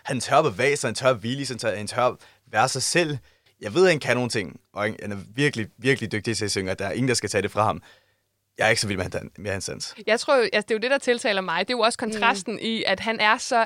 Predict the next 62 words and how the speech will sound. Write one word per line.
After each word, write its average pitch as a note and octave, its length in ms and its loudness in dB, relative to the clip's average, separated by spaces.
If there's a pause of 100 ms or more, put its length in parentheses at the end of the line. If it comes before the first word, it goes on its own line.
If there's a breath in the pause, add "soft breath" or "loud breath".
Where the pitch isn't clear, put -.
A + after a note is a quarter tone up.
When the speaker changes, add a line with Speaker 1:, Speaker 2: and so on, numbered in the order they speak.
Speaker 2:
ægte A#3+ 260 2
autentisk, F#3+ 500 0
og G3+ 60 -6
så A#3 80 -2
har A#3 120 6
vi G#3+ 100 0
nogle F#3 140 0
Speaker 1:
Mhm. F#3+ 80 -6
Speaker 2:
professionelle B3 420 0
dansere A3 320 0
om G#3 100 -2
bagved, G#3+ 280 2
og G3 80 2
så A3+ 80 -4
har A3 120 6
vi G#3 80 -2
en G3 100 -2
mand, G#3+ 200 0
der G3 100 2
leverer G3+ 300 2
Speaker 3:
Ja. G3 40 6 (100)
Speaker 2:
fra G#3 100 4
hjertet G3 380 4
her G3+ 100 2
foran, G3 320 -4
ikke? C4+ 160 -2
Og A3 60 4
jeg G#3 120 2
kan A3+ 80 -10
se, C#4+ 200 0
du B3+ 80 -2
er B3+ 40 -2
glad A#3 200 2
for B3+ 100 0
det, A3 140 0
Tan. C#4+ 160 4
Speaker 3:
Jamen, C#4 160 8 (100)
det, D#4 100 -2
det, D#4 180 -2
det, D#4 60 -2 (120)
jeg C4+ 60 4
skulle C#4+ 140 2
også C#4+ 120 2
lige D4+ 60 0
til D#4 80 0
at C#4+ 80 2
sige, C#4 140 -4
det C4 100 -6
er C4 40 -2
det, B3+ 120 -2
der C#4 80 2
tiltaler C4 360 -2
mig. G#3+ 180 2
Det A#3 100 -8
er B3 140 -8
det, B3+ 60 -2
jeg B3 120 2
synes, C4 140 -8
der B3 80 -2
er A3+ 40 -2 (100)
fedt, A#3+ 180 -2 (180 soft breath)
Speaker 2:
Ja. G#3+ 80 2